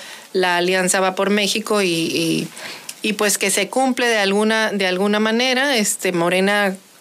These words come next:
conserva su mayoría simple y tiene que ne-, negociar y acordar con las distintas fuerzas políticas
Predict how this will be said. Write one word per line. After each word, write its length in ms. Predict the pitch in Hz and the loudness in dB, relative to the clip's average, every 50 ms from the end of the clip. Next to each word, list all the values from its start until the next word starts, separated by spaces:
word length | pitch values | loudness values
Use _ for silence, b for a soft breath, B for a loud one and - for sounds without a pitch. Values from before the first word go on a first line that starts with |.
| - - | -20 -8
conserva 580 | - 185 180 175 175 - 226 220 214 220 233 226 | -2 -2 0 0 2 0 2 2 2 2 0 0
su 100 | - 247 | 0 2
mayoría 540 | 202 196 185 180 180 175 180 202 208 208 196 | 2 2 2 2 2 2 2 2 2 0 0
simple 560 | 202 - 254 247 233 220 226 233 247 294 311 B B B B B B B B - | 0 0 0 0 0 0 0 0 -2 -2 -2 B B B B B B B B -4
y 100 | 254 254 | -4 -4
tiene 400 | 247 - 247 226 220 226 233 226 | -2 -2 -2 0 2 0 0 0
que 220 | 226 220 208 208 208 | 0 0 0 2 2
ne-, 220 | 208 214 220 208 | 2 2 2 2
negociar 720 | 196 202 208 196 185 180 180 170 - 220 208 208 208 214 | 2 2 2 2 2 2 2 0 0 0 0 0 0 0
y 160 | 220 202 196 | 0 0 0
acordar 460 | 180 170 - 190 180 175 180 185 190 | 0 0 0 0 0 0 0 0 -2
con 180 | 190 208 202 196 | 0 0 0 2
las 140 | 190 175 180 | 2 2 0
distintas 540 | 180 170 - 202 190 175 - 196 196 190 - | 0 -2 0 -2 -2 0 0 0 0 0 0
fuerzas 340 | 202 185 175 - 196 185 | 0 0 0 0 0 -2
políticas 720 | - - 185 185 180 175 - 190 190 - 185 185 185 - | -2 -2 -2 -2 -2 -2 -4 -4 -2 -2 0 0 0 -2